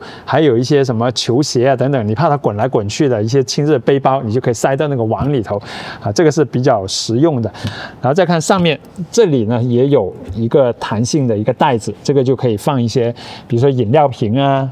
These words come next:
是吧？出去玩的时候一些水瓶子啊，你怕它滚的都可以放在这。然后这里呢是一个二百二十伏、两千二百瓦的一个正常的家用插座，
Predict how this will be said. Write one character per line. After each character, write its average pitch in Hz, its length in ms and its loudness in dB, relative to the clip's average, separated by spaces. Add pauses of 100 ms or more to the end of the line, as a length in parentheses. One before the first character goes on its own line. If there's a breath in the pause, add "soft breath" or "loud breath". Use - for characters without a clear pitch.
是 127 60 -2
吧？ 104 100 -2
出 - 180 -2
去 160 100 0
玩 123 160 0
的 131 80 2
时 135 140 0
候 131 80 2
一 127 60 -2
些 151 120 0
水 113 280 0
瓶 117 280 -2
子 135 140 0
啊， 110 180 0
你 113 140 -2
怕 147 140 0
它 135 80 2
滚 98 340 -2
的 107 80 -2 (100)
都 151 140 0
可 143 100 0
以 113 80 2
放 143 220 0
在 135 100 4
这。 151 160 0 (680 loud breath)
然 123 100 2
后 139 60 2
这 208 140 4
里 147 100 2
呢 120 180 0
是 143 240 -2
一 120 120 0
个 127 260 2
二 175 140 2
百 131 100 0
二 147 180 0
十 - 160 -4
伏、 117 280 -2
两 120 480 0
千 156 260 0
二 180 240 0
百 127 240 0
瓦 120 320 0
的 110 240 -4 (380)
一 120 140 -2
个 120 340 0 (260)
正 151 200 -2
常 107 340 -4
的 98 280 -4 (300)
家 143 220 0
用 139 160 -2
插 127 180 -4
座， 123 200 -2